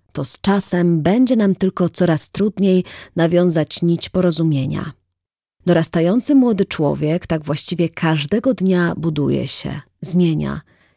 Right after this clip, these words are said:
I nawet jeśli oficjalnie daje nam do zrozumienia, że nie życzy sobie wtrącania się w jego sprawy, to gdzieś tam podskórnie nas potrzebuje. Bliskości, akceptacji, bycia widzianym i słyszanym.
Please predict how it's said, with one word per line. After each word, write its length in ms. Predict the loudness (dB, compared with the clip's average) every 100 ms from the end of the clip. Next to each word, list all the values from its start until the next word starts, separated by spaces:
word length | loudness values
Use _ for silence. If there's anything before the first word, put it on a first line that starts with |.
| _
I 100 | 2
nawet 680 | 4 4 2 0 -2 -2 -2
jeśli 360 | -2 -2 -2
oficjalnie 840 | -2 -4 -4 -2 0 2 2 2 0 -6 -20 _
daje 300 | 0 2 4
nam 140 | 2
do 120 | 2 0
zrozumienia, 640 | -2 0 2 2 4 2
że 160 | 2
nie 180 | 2 2
życzy 320 | 2 0 0
sobie 400 | -2 -2 -4 -4
wtrącania 560 | -6 -6 -4 -2 -2 0
się 120 | -2
w 40 | -2
jego 180 | -2
sprawy, 560 | -2 -2 0 0 0 -2 -6 -16 -20 -4
to 160 | 0 0
gdzieś 720 | 0 -2 -2 -2 -2 -4 -6 _
tam 340 | -2 0 -2
podskórnie 840 | -2 -4 -2 -4 -2 0 2 2
nas 180 | 0 0
potrzebuje. 680 | -4 -4 -4 -4 -4 -6 -8 -14 _
Bliskości, 1080 | 0 2 2 2 4 4 0 -2 0 -2 -2 -10
akceptacji, 920 | -8 -8 -8 -4 -2 -2 -2 -2 -4 -6 -18 -4
bycia 260 | 0 0 0
widzianym 460 | 0 2 4 2
i 40 | 2
słyszanym. 720 | -2 -2 -2 -2 -4 -6